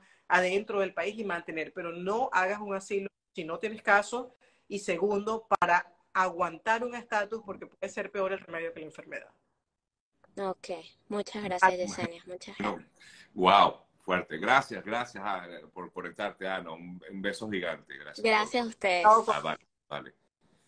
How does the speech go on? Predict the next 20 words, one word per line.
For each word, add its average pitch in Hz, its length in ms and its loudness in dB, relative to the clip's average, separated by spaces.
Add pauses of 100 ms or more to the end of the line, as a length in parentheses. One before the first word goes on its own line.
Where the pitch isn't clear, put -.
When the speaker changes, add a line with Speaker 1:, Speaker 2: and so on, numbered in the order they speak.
(420)
Speaker 3:
Bueno, 135 240 0
interesante, 117 560 -4
Yesenia, 135 440 -8
así 92 180 -12
como 104 260 -8
ella, 107 260 -6
pues 80 240 -12
mucha 80 280 -16
gente 92 180 -8
seguramente 82 440 -14
también, 78 500 -10
también 76 360 -10
estará 76 300 -4
pasando 82 460 -8
por 76 160 -6
este - 160 -20
tipo 80 340 -12
de 78 60 -14
situaciones, 98 720 -4
¿no? 107 320 -2